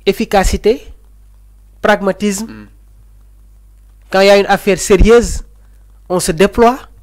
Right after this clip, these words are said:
Speaker 2: Ok.
Speaker 1: indi les méthodes, def les recherches, situer les responsabilités.
Speaker 2: Hmm.
Speaker 1: Sénégal dafa nekk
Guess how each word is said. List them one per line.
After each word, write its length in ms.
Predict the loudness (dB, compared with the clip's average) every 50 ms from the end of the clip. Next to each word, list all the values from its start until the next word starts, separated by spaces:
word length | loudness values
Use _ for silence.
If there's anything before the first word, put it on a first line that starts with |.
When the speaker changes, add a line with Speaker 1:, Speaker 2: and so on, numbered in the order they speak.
| -20
Speaker 2:
Ok. 140 | -20 -20 -20 -20 -20 _ _ _ -20 -20 _ _ -20 _ -6 -4
Speaker 1:
indi 160 | -2 -2 0
les 160 | 2 2 2
méthodes, 380 | 2 0 0 0 0 -2 -2 -4 -12 -20 -20 -20 -20 -20 -20 -8
def 240 | -2 0 0 0 2
les 120 | 0 0 0
recherches, 480 | 0 -2 -2 -2 -4 -4 -4 -8 -12 -18 -20 -20 -20 -16
situer 420 | -10 -8 -8 -8 -6 -4 -4 -2
les 120 | -2 -4
responsabilités. 840 | -6 -6 -8 -10 -16 -20 -20 -18 -16 -14 -14 -14 -14 -16 -20 -20 -20 -20 -20
Speaker 2:
Hmm. 120 | -20 -20 -20 -20 _ _ _ _ _ _ _ _ _ _ -20 -20 -20 -20 -20 -20 _
Speaker 1:
Sénégal 580 | -10 -6 -4 -4 -4 -2 -2 -4 -4 -6 -8 -12 -14
dafa 220 | -14 -12 -10 -10
nekk 240 | -10 -12 -12 -12 -14